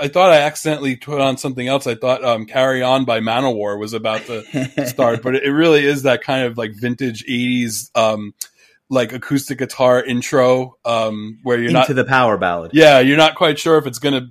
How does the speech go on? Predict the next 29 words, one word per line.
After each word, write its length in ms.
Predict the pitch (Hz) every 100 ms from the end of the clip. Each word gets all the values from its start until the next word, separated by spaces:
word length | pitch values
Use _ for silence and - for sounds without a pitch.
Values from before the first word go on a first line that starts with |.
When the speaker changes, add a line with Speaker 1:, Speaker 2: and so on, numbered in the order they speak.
| -
Speaker 1:
like, 340 | 127 117 - _
be 240 | 131 139 151
a 140 | 147
full 240 | - 170 165
on 180 | 160
power 300 | 160 160 160
ballad 300 | 160 156 156
or 60 | 135
it's 120 | 113
just 180 | 117 -
gonna 160 | 127 113
start 380 | - 131 120 131
out 260 | 127 127
mellow 420 | 143 139 143 147
and 120 | 135 123
then 140 | 117
just, 200 | 110 -
like, 260 | 120 110 - _ _ _
like 180 | 127 113
Manowar's 920 | 120 120 123 123 127 127 123 117 -
Carry 340 | - 135 120 127
On, 280 | 139 120 117
like, 200 | 113 117
it 80 |
just 200 | 120 113
kinda 220 | - 123 110
blows 360 | 117 113 110
up. 280 | 127 120 - _ _ _ _ _
Um, 540 | 123 117 113 110 107